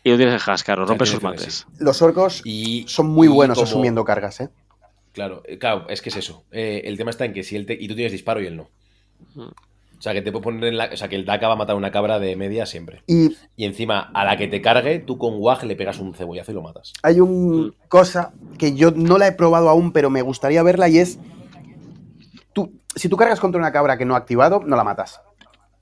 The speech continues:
Speaker 3: Pero, ¿y si me muevo seis, te disparo en la cara y ahora cárgame tú?
Speaker 2: Claro, claro, claro, claro. Si es que aquí
Speaker 1: No,
Speaker 2: lo
Speaker 1: no,
Speaker 2: que
Speaker 1: pero,
Speaker 2: yo,
Speaker 1: pero
Speaker 2: yo
Speaker 1: ¿qué quieres
Speaker 2: es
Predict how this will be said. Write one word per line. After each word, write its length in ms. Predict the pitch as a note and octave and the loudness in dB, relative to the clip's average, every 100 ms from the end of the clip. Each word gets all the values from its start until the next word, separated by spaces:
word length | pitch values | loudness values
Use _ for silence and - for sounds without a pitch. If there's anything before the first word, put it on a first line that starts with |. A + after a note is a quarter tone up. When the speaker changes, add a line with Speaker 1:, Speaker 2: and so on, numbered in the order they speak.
| - - | -12 -2
Speaker 3:
Pero, 300 | E3+ F3+ F3+ | 2 2 0
¿y 100 | F3+ | -4
si 120 | F3 | -2
me 100 | G#3+ G3 | 0 2
muevo 200 | F3 D#3 | 2 2
seis, 260 | D#3+ C#3+ | 0 -2
te 80 | C#3+ | -2
disparo 280 | C3 - C#3 | -4 0 0
en 60 | B2+ | 2
la 100 | A#2 | 0
cara 200 | B2+ A#2+ | 0 0
y 40 | |
ahora 120 | A#2 | -2
cárgame 260 | A2+ A#2 A2 | -2 -4 -6
tú? 160 | F#2+ G2 - - - _ _ _ _ _ | -8 -12 -16 -20 -20 _ _ _ _ _
Speaker 2:
Claro, 220 | - G3 B2+ | 0 2 4
claro, 260 | C#3 F2+ | 2 0
claro, 220 | - G#2 | -2 -2
claro. 220 | F2 G2 - | -2 -6 -6
Si 80 | |
es 60 | F#2 | -10
que 80 | F#2+ | -8
aquí 100 | F#2+ | 0
Speaker 1:
No, 60 | D3 | 2
Speaker 2:
lo 60 | |
Speaker 1:
no, 60 | A#2+ | 4
Speaker 2:
que 20 | |
Speaker 1:
pero, 140 | A2 A2+ | 2 2
Speaker 2:
yo, 80 | |
Speaker 1:
pero 100 | A#2 | 0
Speaker 2:
yo 40 | A2+ | 0
Speaker 1:
¿qué 60 | |
quieres 160 | A2+ | 2
Speaker 2:
es 20 | C#3 | 2